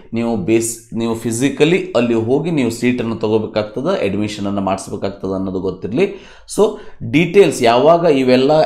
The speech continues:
ಐ ಐ ಟಿಸ್, ಎನ್ ಐ ಟಿಸ್, ರಿವಲ್ ಐ ಟಿ ಸ್ಟಾರ್ಟ್ ಆಗ್ತದೆ ಅನ್ನೋದನ್ನು ಮುಂದಿನ ದಿವಸದಲ್ಲಿ ಅವ್ರು ಹೇಳ್ತೀನಿ ಅಂತೇಳಿ ಹೇಳಿದ್ದಾರೆ.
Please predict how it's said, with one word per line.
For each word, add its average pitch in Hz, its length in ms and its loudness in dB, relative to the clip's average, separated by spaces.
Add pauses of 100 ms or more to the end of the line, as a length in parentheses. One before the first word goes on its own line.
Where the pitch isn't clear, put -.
ಐ 110 120 2 (140)
ಐ - 20 6 (100)
ಟಿಸ್, 135 180 0
ಎನ್ 113 220 -2
ಐ - 100 0
ಟಿಸ್, 131 200 -4
ರಿವಲ್ 110 300 2
ಐ - 100 0
ಟಿ 113 80 -4
ಸ್ಟಾರ್ಟ್ 123 480 0
ಆಗ್ತದೆ 107 360 -4
ಅನ್ನೋದನ್ನು 101 440 -2 (100)
ಮುಂದಿನ 127 300 0 (120)
ದಿವಸದಲ್ಲಿ 107 520 0
ಅವ್ರು 90 100 -2
ಹೇಳ್ತೀನಿ 98 500 -2
ಅಂತೇಳಿ 85 460 -8
ಹೇಳಿದ್ದಾರೆ. - 340 -14